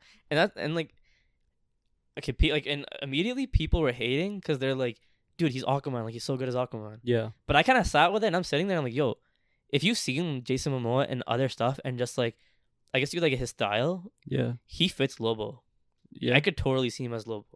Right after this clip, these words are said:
Speaker 1: So,
Speaker 2: Yeah.
Speaker 1: like, when I, when I sat with it for a bit, I was like, "Yo, like, I don't mind this at all." 'Cause even, even Aquaman, like, yeah, I get, like, he's jacked, and they took it into, like, the more native way where he has his, um, what is it? Uh,
Speaker 2: The tribal tattoos?
Speaker 1: tribal tattoos, right?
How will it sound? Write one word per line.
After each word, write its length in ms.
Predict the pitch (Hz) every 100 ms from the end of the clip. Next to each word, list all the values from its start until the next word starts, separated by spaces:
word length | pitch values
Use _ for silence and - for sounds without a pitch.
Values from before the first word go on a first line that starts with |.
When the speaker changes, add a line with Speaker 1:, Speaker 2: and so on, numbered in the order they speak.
| _ _ _ _ -
Speaker 1:
So, 80 |
Speaker 2:
Yeah. 20 | 143
Speaker 1:
like, 160 | 135
when 120 | 139
I, 120 | 180 151
when 140 | 131
I 80 | 175
sat 240 | - 110 135
with 120 | 160
it 80 | 180
for 160 | 196
a 60 | 202
bit, 140 | 220
I 40 | 175
was 100 | 131
like, 100 | 113
"Yo, 160 | 120 -
like, 240 | 110 _ _ _ _ _
I 60 | 117
don't 160 | 196 175
mind 240 | 120 139
this 100 | 127
at 120 | 113
all." 200 | 110 113
'Cause 180 | - 123
even, 260 | 143 185 147 _ _ _ _ _ -
even 180 | 151 208
Aquaman, 400 | 113 120 160 156
like, 100 | 123
yeah, 120 | 110
I 40 |
get, 200 | 120 131 156
like, 80 |
he's 160 | 143 127
jacked, 460 | - 107 117 135 _ _ _ _ -
and 80 | 127
they 60 |
took 180 | 131 127
it 40 | 135
into, 140 | 127
like, 80 | 127
the 60 |
more 180 | 127 131
native 480 | 113 110 110 123 120
way 160 | 123 131
where 120 | 123
he 120 | 117
has 380 | 113 110 110 110
his, 240 | 120 113
um, 400 | 117 107 104 107 - _ _ _ _ _ _ _ _ -
what 140 | 113
is 140 | 110 104
it? 140 | - -
Uh, 160 | - 127
Speaker 2:
The 80 |
tribal 480 | 120 - 120 120 123
tattoos? 400 | 131 123 - 135
Speaker 1:
tribal 260 | 139 131 127
tattoos, 540 | 123 113 120 107 107
right? 240 | 113 131